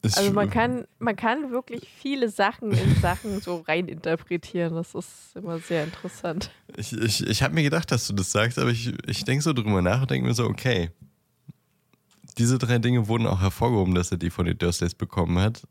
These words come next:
Speaker 1: und sonst die anderen Jahre nicht. Das ist schon wieder irgendwie ein bisschen seltsam, weißt du?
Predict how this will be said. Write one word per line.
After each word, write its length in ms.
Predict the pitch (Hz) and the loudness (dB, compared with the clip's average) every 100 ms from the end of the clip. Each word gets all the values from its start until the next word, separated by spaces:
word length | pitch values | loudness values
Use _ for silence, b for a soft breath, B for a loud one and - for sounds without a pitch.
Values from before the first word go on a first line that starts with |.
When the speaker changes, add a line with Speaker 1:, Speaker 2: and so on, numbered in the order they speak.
| _ | _
Speaker 1:
und 220 | 101 92 | -2 0
sonst 380 | - 110 123 - | 0 0 0 -2
die 100 | 120 | 0
anderen 240 | 104 113 | 2 4
Jahre 240 | 95 87 82 | 4 2 2
nicht. 480 | 90 127 - - - _ _ b b b b b b | 2 2 -2 -12 -20 _ _ b b b b b b
Das 220 | - 113 | -4 0
ist 100 | 127 | 2
schon 160 | - 147 | 2 4
wieder 120 | 143 131 | 4 4
irgendwie 220 | 127 127 | 2 2
ein 80 | 131 | 2
bisschen 280 | 120 - 117 | 0 0 2
seltsam, 520 | 92 110 - - 76 | 2 0 0 -4 -2
weißt 240 | 76 78 - | -2 -4 -2
du? 160 | 120 | -2